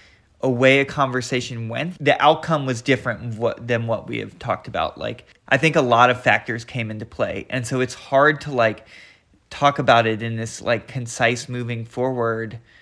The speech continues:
way when it kind of is what it is right now.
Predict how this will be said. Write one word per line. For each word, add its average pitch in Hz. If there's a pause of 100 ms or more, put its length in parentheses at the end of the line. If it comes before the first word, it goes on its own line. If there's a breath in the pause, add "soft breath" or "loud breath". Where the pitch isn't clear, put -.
(440 soft breath)
way 123 (160)
when 120 (200)
it 107
kind 151
of 123
is 131
what 139
it 120
is 135
right 165
now. 175